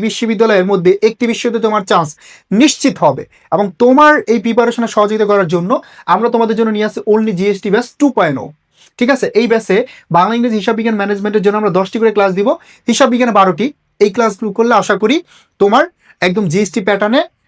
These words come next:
ব্যাখ্যা, বিশ্লেষণ, প্যাটার্নটা সম্পূর্ণটা বুঝতে ইজিলি পারবা। এবং আমরা সর্বোচ্চ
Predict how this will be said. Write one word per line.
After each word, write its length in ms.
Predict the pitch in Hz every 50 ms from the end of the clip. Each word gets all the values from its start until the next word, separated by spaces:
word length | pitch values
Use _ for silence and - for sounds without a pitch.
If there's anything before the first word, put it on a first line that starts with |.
| _ _
ব্যাখ্যা, 540 | - 143 180 202 202 - _ - - 220 226 233 240 233 185 180
বিশ্লেষণ, 580 | 190 - - 208 220 226 220 - 240 233 240 247 - _ _ _ _ _ -
প্যাটার্নটা 420 | 196 196 - 220 220 220 220 247 240 - -
সম্পূর্ণটা 380 | 247 247 262 254 247 226 233 180 196
বুঝতে 180 | 208 - - 208 190
ইজিলি 180 | 214 214 214 -
পারবা। 220 | 202 196 196 247 302 320 - _ -
এবং 120 | 175 175 175 175 175
আমরা 160 | 185 226 - - - _ _ - - -
সর্বোচ্চ 460 | - 208 214 208 214 254 254 - -